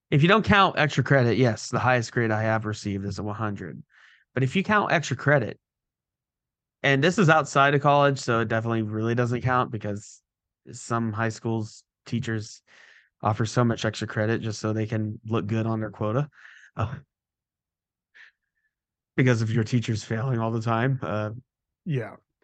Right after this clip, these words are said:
Speaker 1: you know, that doesn't look good. But, um, the highest grade I ever received in high school was two fifty-seven out of a hundred because of extra credit. And I
Speaker 2: Huh.
Speaker 1: literally passed that.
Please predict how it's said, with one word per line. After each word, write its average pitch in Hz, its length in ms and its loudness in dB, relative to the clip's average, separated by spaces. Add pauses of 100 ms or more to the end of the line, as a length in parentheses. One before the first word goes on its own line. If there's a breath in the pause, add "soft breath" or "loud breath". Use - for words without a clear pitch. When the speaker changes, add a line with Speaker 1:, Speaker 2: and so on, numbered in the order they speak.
(480)
Speaker 1:
you 110 100 -8
know, 101 160 -10 (100)
that 117 120 -2
doesn't 143 300 4
look 208 260 2 (260)
good. 120 260 -2 (320 soft breath)
But, 143 200 2
um, 127 460 2 (2000)
the 131 140 2
highest 151 520 6
grade 147 200 6
I 131 120 8
ever 135 200 6
received 120 580 2
in 113 120 0
high 190 340 4
school 101 560 -2 (880)
was - 160 -12
two 175 220 8
fifty-seven 127 680 0
out 98 140 -2
of 101 80 -6
a 104 60 -6
hundred 82 420 -8 (800)
because 117 300 -2
of 107 80 -2
extra 104 280 -6
credit. 82 400 -6 (340 soft breath)
And 117 240 0
I 131 160 4
Speaker 2:
Huh. 196 100 8
Speaker 1:
literally 143 460 4
passed 131 540 -2
that. 139 260 2